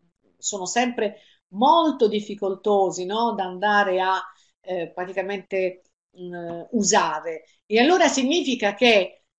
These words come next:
eh, quello che noi dobbiamo considerare cos'è? Dobbiamo osservare anche le punte, che è evidente che già guardandole vediamo che c'è una sorta di differenza e quindi il biotipo sottile io andrò con questo. Se io devo togliere anche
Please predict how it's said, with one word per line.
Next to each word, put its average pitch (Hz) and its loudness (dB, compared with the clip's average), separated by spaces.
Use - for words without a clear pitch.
eh, 185 0
quello 294 4
che 262 0
noi 262 2
dobbiamo 220 0
considerare 220 0
cos'è? 165 -8
Dobbiamo 262 -6
osservare 240 -6
anche 190 -10
le 160 -10
punte, - -14
che - -4
è - -2
evidente 254 -4
che 175 -10
già 220 0
guardandole 170 -4
vediamo 262 -4
che 185 -6
c'è 190 -6
una 180 -12
sorta 240 -4
di 170 -12
differenza 165 -10
e 220 -8
quindi 277 4
il 196 -4
biotipo 269 -2
sottile 311 0
io 208 0
andrò 185 -8
con 160 -16
questo. 175 -4
Se - 2
io 349 8
devo 247 2
togliere 254 2
anche 220 -2